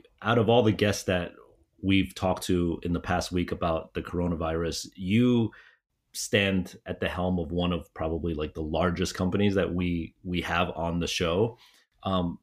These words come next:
so without necessarily getting too deep into the nitty gritty of how it's affecting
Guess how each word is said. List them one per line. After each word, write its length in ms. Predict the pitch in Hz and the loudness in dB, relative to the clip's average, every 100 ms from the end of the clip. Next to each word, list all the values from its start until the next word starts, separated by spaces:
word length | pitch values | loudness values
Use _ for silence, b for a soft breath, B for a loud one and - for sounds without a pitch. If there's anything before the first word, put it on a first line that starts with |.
| _ | _
so 380 | - 139 127 - | 0 4 4 2
without 400 | 139 156 190 190 | 2 4 4 2
necessarily 520 | 147 143 120 131 117 | 0 0 2 4 4
getting 280 | 104 101 87 | 4 4 2
too 240 | - 131 117 | 2 4 6
deep 320 | 104 101 95 | 6 4 4
into 220 | 95 92 | 0 0
the 100 | 87 | 2
nitty 260 | 87 90 90 | 2 2 2
gritty 300 | 92 92 87 | 2 2 0
of 80 | - | -2
how 300 | - 87 90 | -2 2 2
it's 120 | - | 2
affecting 680 | - - 90 - 90 82 76 | -4 -2 -2 0 0 0 -6